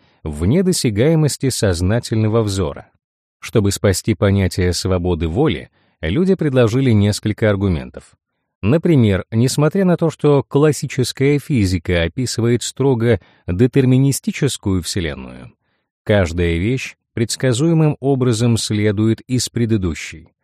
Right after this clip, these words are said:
Квантовая физика вводит в атомных масштабах непредсказуемость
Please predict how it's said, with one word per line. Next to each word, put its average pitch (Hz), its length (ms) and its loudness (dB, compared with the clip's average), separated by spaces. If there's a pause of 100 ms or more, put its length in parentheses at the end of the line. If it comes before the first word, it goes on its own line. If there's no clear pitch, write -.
(320)
Квантовая 113 680 2
физика 131 520 0
вводит 117 500 0
в 92 260 -4
атомных 90 500 0
масштабах 113 680 -2 (200)
непредсказуемость 98 1160 -2